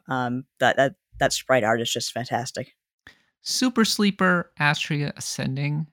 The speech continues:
Speaker 2: If it turns out to be good, I kinda have my doubts because it is much more of a kind of a traditional experience. And I've found that those experiences, those turn-based experiences have that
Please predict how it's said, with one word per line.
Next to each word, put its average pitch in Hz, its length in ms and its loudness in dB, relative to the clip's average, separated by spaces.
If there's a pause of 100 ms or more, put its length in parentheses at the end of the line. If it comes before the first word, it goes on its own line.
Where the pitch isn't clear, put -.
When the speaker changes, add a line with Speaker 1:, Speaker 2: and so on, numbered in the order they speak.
(120)
Speaker 2:
If - 140 -10
it 139 160 -6
turns 202 240 4
out 196 100 4
to 180 40 -4
be 160 100 0
good, 127 400 -2 (220)
I 156 320 -2 (100)
kinda 185 200 2
have 170 80 4
my 151 100 2
doubts 120 420 0
because 120 640 -8 (320)
it 135 160 -4
is 123 600 -2 (380)
much 156 220 0
more 156 160 2
of 147 80 0
a 147 200 2
kind 165 180 2
of 151 60 0
a 147 80 0
traditional 151 520 2
experience. 165 720 0
And 143 440 0
I've 139 380 -2
found 143 340 2
that 143 200 -2
those 143 200 2
experiences, 151 880 -2 (440)
those 156 180 4
turn-based 160 500 2
experiences 143 640 -4
have 135 260 -6
that 127 200 2